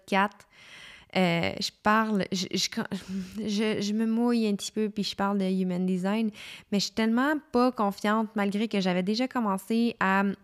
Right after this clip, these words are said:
m'informer de façon autodidacte à ce moment-là. J'avais pas encore commencé une formation, euh, euh, structurée. Euh, tout le monde autour de moi appelait ça du body design. Fait que j'ai, dans l'épisode, j'ai fait comme, « Ben, je vais dire body design parce que sinon personne va me comprendre. »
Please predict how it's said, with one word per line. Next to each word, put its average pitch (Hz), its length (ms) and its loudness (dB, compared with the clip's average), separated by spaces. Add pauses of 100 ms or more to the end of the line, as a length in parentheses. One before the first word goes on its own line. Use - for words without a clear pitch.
(200)
m'informer 190 480 -2
de 196 120 -2
façon 180 240 -2
autodidacte 190 600 -2 (100)
à 208 100 0
ce 202 120 -4
moment-là. 180 420 0
J'avais 214 180 2
pas 202 140 -6
encore 220 200 -6
commencé 175 460 -4
une 190 120 0
formation, 180 760 -4
euh, - 40 -6 (920)
euh, 170 160 -8
structurée. - 680 -10 (760)
Euh, 175 360 0 (960)
tout - 140 -2
le 208 40 4
monde 247 140 4
autour 233 220 2
de 190 80 4
moi 202 160 4
appelait 190 180 0
ça 240 160 0
du 202 140 -2
body 196 320 2
design. 180 560 0
Fait 180 160 -4
que 175 60 -4
j'ai, 170 280 2 (160)
dans 208 200 0
l'épisode, 214 440 0
j'ai 180 80 -6
fait - 160 -16
comme, « 175 160 -6 (1080)
Ben, - 60 -14
je 170 140 -4
vais 165 60 -2
dire 202 180 -2
body 185 320 0
design 180 500 -2
parce 196 160 -6
que 180 100 -8
sinon 202 260 -4
personne 220 360 -4
va 214 80 2
me 196 80 0
comprendre. » 190 720 -6